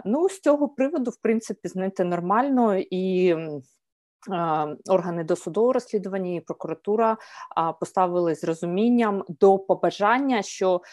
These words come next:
а, будь ласка, всі свої клопотання, матеріали, все несіть зранку, для того, щоб в нас був день, для того, щоб організувати, а, ці невідкладні судові розгляди. Ну, і ще таке питання, знаєте, безпекове, коли,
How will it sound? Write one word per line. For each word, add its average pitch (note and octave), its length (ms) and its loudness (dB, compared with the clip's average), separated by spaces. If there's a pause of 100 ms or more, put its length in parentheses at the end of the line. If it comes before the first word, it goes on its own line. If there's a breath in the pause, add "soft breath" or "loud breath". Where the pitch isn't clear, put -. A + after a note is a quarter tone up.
(120 loud breath)
а, E3+ 220 2
будь F3 140 -4
ласка, F3+ 280 2
всі - 180 -8
свої F3+ 240 -2
клопотання, A3 640 0
матеріали, F#3+ 640 2
все - 420 0
несіть F#3+ 460 -4
зранку, D3+ 720 0 (260 loud breath)
для F#3+ 120 2
того, C#4 280 4
щоб F3 220 -4
в F#3+ 80 -8
нас F#3+ 340 0
був E3+ 280 -4
день, F4+ 200 4
для B3 120 2
того, A#3+ 280 0
щоб E3+ 220 -8
організувати, F3+ 1000 -2 (260 loud breath)
а, D#3 280 0
ці G3+ 220 -4
невідкладні F3 640 -4
судові D#3+ 440 -6
розгляди. C3 500 -6
Ну, C#4+ 140 0
і D4+ 80 0
ще G#3+ 260 0
таке G3 280 -4
питання, G3 500 -2
знаєте, F3 420 -8
безпекове, F3 760 -2
коли, E3+ 460 -2